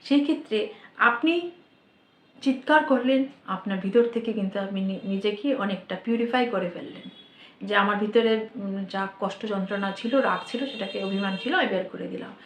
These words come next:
এবার আমি মুক্ত। আমি মুক-, এই ধরনের মানুষেরা আরেকটা জিনিস, খুব, উম, মন,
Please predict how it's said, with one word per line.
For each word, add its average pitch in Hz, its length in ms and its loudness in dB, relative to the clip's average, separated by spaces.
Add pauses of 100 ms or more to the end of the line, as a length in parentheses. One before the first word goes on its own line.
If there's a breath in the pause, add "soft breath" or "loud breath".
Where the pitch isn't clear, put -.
(160 loud breath)
এবার 208 280 4
আমি 202 160 2
মুক্ত। 190 400 -2 (420 loud breath)
আমি 226 340 4
মুক-, 233 240 4 (340 loud breath)
এই 262 120 6
ধরনের 302 360 4
মানুষেরা 202 680 0
আরেকটা 190 360 -2
জিনিস, 180 300 -4 (480 loud breath)
খুব, 302 220 2 (520)
উম, 196 180 -2 (580)
মন, 254 460 6